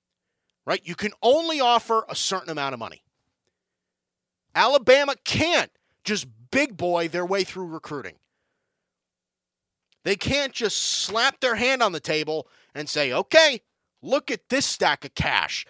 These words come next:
They can't do that. And, oh, how about everybody offers the same amount of money? Okay, we're getting somewhere now. What if the N I L deal is, okay, well, if you want to offer an N I L deal, here's the starting salary for a freshman.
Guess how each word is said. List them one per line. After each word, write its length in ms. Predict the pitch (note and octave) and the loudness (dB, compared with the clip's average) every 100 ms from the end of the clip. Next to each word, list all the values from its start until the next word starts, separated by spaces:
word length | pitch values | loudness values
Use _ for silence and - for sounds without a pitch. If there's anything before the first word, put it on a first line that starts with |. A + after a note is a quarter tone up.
| _ - | _ -6
They 100 | F#3 | -4
can't 300 | - B3 G3 | -2 -2 -4
do 120 | A#3 | -2
that. 280 | A3+ D#3 D2+ _ _ _ _ _ _ _ _ - | 0 0 -2 _ _ _ _ _ _ _ _ -8
And, 100 | A#3 | -6
oh, 80 | - | -6
how 140 | B2+ A#3+ | -2 -2
about 140 | - | -2
everybody 360 | - D3 D#3+ E3+ | -4 -6 -6 -2
offers 300 | F3+ F3+ G#3+ | 0 -2 -6
the 100 | A3 | -8
same 240 | - E4 | -6 -4
amount 200 | F4 F3+ | -4 -4
of 60 | G#2+ | -6
money? 220 | F#2+ D2+ _ _ _ - | -12 -14 _ _ _ -8
Okay, 360 | D#4 A#3 C4 D#4 _ _ _ _ _ _ _ _ | -4 0 0 -2 _ _ _ _ _ _ _ _
we're 160 | F3 D#4 | 0 2
getting 240 | F4+ G4 | 2 -2
somewhere 400 | F#4 C4 G#3 D#3+ | 0 2 2 0
now. 280 | C#3 A2 E2+ _ _ _ _ _ _ _ - | -4 -4 -6 _ _ _ _ _ _ _ -4
What 140 | E4 | -2
if 100 | E4+ | -2
the 120 | E4 | -2
N 120 | D#4 | 0
I 160 | C#4+ C4 | 0 2
L 160 | A#3+ A3 | 0 -2
deal 220 | G#3+ G3 | -4 -6
is, 220 | F3 - _ E3 | -6 -8 _ -10
okay, 280 | E3 C3 _ _ _ _ _ _ _ _ - | -8 -8 _ _ _ _ _ _ _ _ -18
well, 300 | D3 G3+ B3 _ _ _ _ | 0 4 4 _ _ _ _
if 140 | C3+ C#3+ | -14 -6
you 80 | C4+ | 0
want 140 | E4 | 0
to 60 | D4 | 2
offer 260 | B3+ A3+ | 0 0
an 60 | A3 | -4
N 120 | G#3+ | -4
I 120 | G#3 | -4
L 200 | G3+ E3+ | -2 -4
deal, 200 | C#3 D3 | -6 -10
here's 300 | C3 G#3 B3+ | -6 -6 -6
the 100 | - | -6
starting 540 | F3+ - A#3 A3 A#3+ A#3 | -8 -2 0 2 0 -2
salary 480 | - F#3 F3+ F3 D3+ | -2 0 0 -2 -6
for 160 | F#3+ | -8
a 40 | F3 | -10
freshman. 520 | - E3+ C#3+ G#2+ | -6 -6 -6 -10